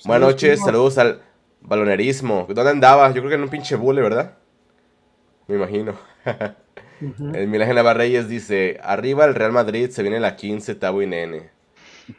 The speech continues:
Speaker 1: Ándale, pues. <laughs> Ah, Brian Rodríguez dice, "Saludos.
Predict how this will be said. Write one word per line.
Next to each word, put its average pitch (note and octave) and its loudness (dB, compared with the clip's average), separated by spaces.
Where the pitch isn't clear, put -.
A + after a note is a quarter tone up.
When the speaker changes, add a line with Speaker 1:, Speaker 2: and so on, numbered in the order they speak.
Speaker 1:
Ándale, G#2 -4
pues. G2+ -6
<laughs> G#2 -12
Ah, G2 2
Brian A#2+ 4
Rodríguez A#2+ 2
dice, G#2 -8
"Saludos. G#2+ 0